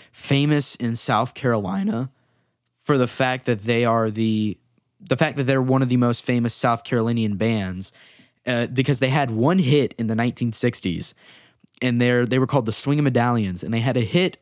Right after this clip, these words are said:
of a, they covered a song called Double Shot of My Baby's Love, and it went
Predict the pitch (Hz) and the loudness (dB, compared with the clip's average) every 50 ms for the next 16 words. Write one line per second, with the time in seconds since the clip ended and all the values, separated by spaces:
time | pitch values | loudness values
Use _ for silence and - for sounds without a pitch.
0 | _ - 117 117 107 113 110 113 - _ - 120 123 113 104 - - - - - | _ -6 -4 -2 0 0 0 -2 -2 _ -4 -2 -2 -2 -2 -4 -10 -4 -2 0
1 | 156 165 190 175 160 - - - 127 123 120 120 120 120 117 - - - - - | 0 2 2 2 2 2 0 2 2 2 2 2 0 -2 -4 -8 -14 -20 -20 -20
2 | _ - - 120 107 101 95 - 117 123 131 139 - - 139 123 120 123 113 110 | _ -6 -2 0 0 0 2 2 2 2 2 2 0 2 2 2 2 2 0 0
3 | 113 110 104 113 113 104 107 101 107 104 107 110 110 98 82 80 - - - _ | -2 0 0 0 2 2 0 0 0 0 0 2 2 0 -2 -4 -8 -14 -20 _
4 | - _ _ _ _ _ _ _ _ _ _ _ _ _ _ _ _ _ _ _ | -20 _ _ _ _ _ _ _ _ _ _ _ _ _ _ _ _ _ _ _
5 | - - _ - 117 120 120 120 117 113 113 101 - _ - 131 139 135 - 135 | -20 -10 _ -2 0 0 2 2 2 0 0 -2 -2 _ 0 0 0 0 0 0
6 | 131 131 131 123 117 | 2 2 2 0 -2